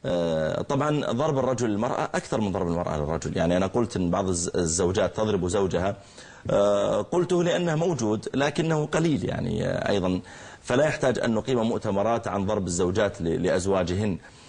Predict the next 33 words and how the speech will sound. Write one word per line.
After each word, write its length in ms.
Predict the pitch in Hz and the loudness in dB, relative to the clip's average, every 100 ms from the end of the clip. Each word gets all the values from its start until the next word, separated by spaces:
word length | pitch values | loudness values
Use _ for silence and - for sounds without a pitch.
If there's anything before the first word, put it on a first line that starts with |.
| - - - | -20 -4 0
آه، 720 | 87 87 82 - - 87 - | 2 2 2 0 0 -2 -2
في 140 | 123 | -2
تصوري 440 | 120 123 123 120 113 | 0 2 2 2 2
أنه، 280 | 107 104 | 0 -2
أنه 240 | 95 95 90 | -2 -2 -2
أقل 400 | - 127 120 87 | -2 0 2 2
من، 240 | 80 78 | -2 -2
من 100 | 90 | 0
غيره، 260 | 95 107 80 | 2 2 2
وذلك 420 | 87 139 156 143 | 2 2 2 0
لأن 200 | 131 123 | 0 0
طبيعة 400 | - 120 175 139 | -2 0 0 0
جسم 340 | 107 110 - 85 | -2 -2 -2 0
الرجل 400 | 82 78 92 117 - - - - | 0 0 0 -2 -10 -20 -20 -6
في 80 | 147 | -2
الغالب، 420 | 123 107 120 180 226 | 0 2 2 0 -4
آه، 200 | - - | -4 -2
سبحان 340 | 139 127 147 147 | -2 -4 0 2
الله، 260 | 151 175 | 2 2
يعني، 240 | 170 143 156 | 0 0 0
خلقها 420 | 190 175 - 104 | 0 0 0 -2
الله 280 | 98 92 85 | 0 0 -2
تعالى 460 | - 87 95 113 - - - - | -2 0 0 0 -4 -12 -20 -8
أقوى 420 | - 196 - 160 127 | -4 -2 2 4 4
من 120 | 113 | 2
طبيعة 400 | 110 135 120 117 | 0 0 -2 -4
جسم 260 | 107 110 | -4 -2
المرأة. 360 | 117 127 - 110 - - - | 0 -2 -4 -8 -10 -10 2
لذلك 280 | 131 131 | 4 4
تجد 280 | - 131 117 | 2 0 2
أنك 460 | - 139 127 - 139 | 0 0 0 -2 -2
أنت 180 | 135 156 | 0 0
وأختك، 480 | 131 - 127 - | 0 0 -2 -2